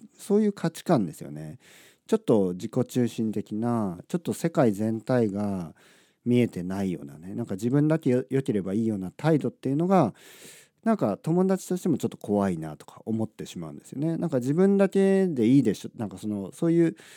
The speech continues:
そういうちょっと、あの、自己中心的な感じが、何かがあった時に、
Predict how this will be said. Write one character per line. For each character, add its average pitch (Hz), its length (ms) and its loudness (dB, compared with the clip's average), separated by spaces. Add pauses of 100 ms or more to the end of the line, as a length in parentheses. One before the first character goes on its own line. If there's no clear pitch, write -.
(380)
そ - 200 -2
う 190 60 4
い 185 120 4
う 180 60 -2
ち 196 120 -2
ょ - 40 2
っ - 40 -8 (240)
と、 127 580 2 (580)
あ 139 200 -2
の、 131 200 -2
自 120 120 -6
己 147 180 -2
中 151 120 0
心 147 220 0
的 143 200 -2
な 139 120 0
感 131 260 0
じ 123 100 -4
が、 135 280 2
何 185 280 4
か 113 160 0
が 107 80 0
あ 127 40 2
っ - 20 -2
た - 200 -4
時 92 220 -8
に、 101 480 -2